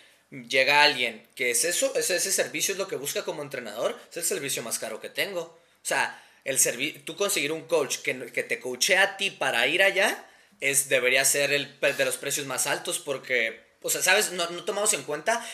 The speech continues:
que tiene que un individuo pagar el sueldo de otro individuo. ¿Sabes lo que ga-, lo, o sea, casi, casi... Porque, pues, ¿cuánto cobra un coach de ese calibre?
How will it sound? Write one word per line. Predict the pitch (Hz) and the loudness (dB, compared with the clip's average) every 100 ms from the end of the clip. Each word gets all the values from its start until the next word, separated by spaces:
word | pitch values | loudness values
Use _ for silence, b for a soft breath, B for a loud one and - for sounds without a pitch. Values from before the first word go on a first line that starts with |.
| - | -2
que | 160 | -2
tiene | 156 151 170 | 0 -2 -2
que | 170 208 208 B B | 4 4 2 B B
un | 180 214 262 | -6 -4 -4
individuo | 254 180 143 175 247 381 - _ | -6 -6 -6 -2 0 -2 -6 _
pagar | 165 139 156 | 6 6 6
el | 196 | 6
sueldo | 196 202 190 196 | 4 2 2 2
de | 180 143 | 4 4
otro | 180 185 | 4 4
individuo. | 202 196 143 147 139 110 - _ _ _ _ _ _ - | 0 0 0 2 0 -2 -12 _ _ _ _ _ _ -2
¿Sabes | - 190 | 8 8
lo | 180 151 | 8 6
que | 143 | 8
ga-, | 143 | 8
lo, | 151 135 | 8 4
o | 143 | 4
sea, | 151 | 4
casi, | 165 170 - | 6 4 8
casi... | 180 180 - | 8 8 4
Porque, | 147 139 135 | -2 -2 -2
pues, | - 139 - | -2 -4 4
¿cuánto | 160 156 160 - | 4 4 0 2
cobra | 175 160 160 160 - | 6 8 8 8 4
un | 160 | -6
coach | 151 156 147 | 0 0 4
de | 156 | 4
ese | 165 | 4
calibre? | - 120 190 156 107 | 2 0 0 -2 -4